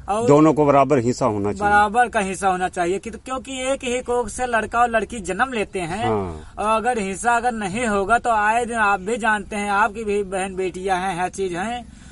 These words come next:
Speaker 1: मारी पीटी जाती हैं, हर चीज
Speaker 2: हाँ।
Speaker 1: होता है। जैसे दूसरे के घर से आप बेटियां को लेकर के आते हैं, ऐसे अपने घर के बेटियों को कहीं
Speaker 2: किसी
Speaker 1: भेजते
Speaker 2: और,
Speaker 1: हैं।
Speaker 2: और जगह भेजते हैं।
Speaker 1: तो, आ, कितना,
Speaker 2: उस-
Speaker 1: कितना छोटी छोटी बातों को लेकर के बड़ी बात कितना वो हो जाता है।
Speaker 2: बहुत।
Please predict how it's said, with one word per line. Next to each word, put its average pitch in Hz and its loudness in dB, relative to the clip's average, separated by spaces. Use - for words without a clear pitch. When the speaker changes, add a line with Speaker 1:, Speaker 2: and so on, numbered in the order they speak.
Speaker 1:
मारी 190 2
पीटी 208 -6
जाती 202 0
हैं, 202 -4
हर 190 2
चीज 208 -6
Speaker 2:
हाँ। 226 2
Speaker 1:
होता 202 -2
है। 208 -4
जैसे 202 -2
दूसरे 196 -4
के 208 -4
घर 185 0
से 208 -6
आप 208 2
बेटियां 190 -4
को 202 -8
लेकर 190 -6
के - -8
आते 185 -2
हैं, 196 -6
ऐसे 185 -10
अपने 196 -4
घर 185 -4
के 202 -6
बेटियों 190 -2
को 190 -6
कहीं 170 -6
Speaker 2:
किसी 165 0
Speaker 1:
भेजते 151 6
Speaker 2:
और, 120 6
Speaker 1:
हैं। - -8
Speaker 2:
और 117 4
जगह 113 2
भेजते 98 -2
हैं। 85 -10
Speaker 1:
तो, 247 -2
आ, - -6
कितना, - -2
Speaker 2:
उस- 262 -2
Speaker 1:
कितना 247 2
छोटी 220 -6
छोटी 226 -4
बातों 226 0
को 247 -6
लेकर 233 -2
के 240 -4
बड़ी 226 -2
बात 233 0
कितना 226 -2
वो 208 -4
हो 175 -2
जाता 160 -2
है। 139 -10
Speaker 2:
बहुत। 104 -2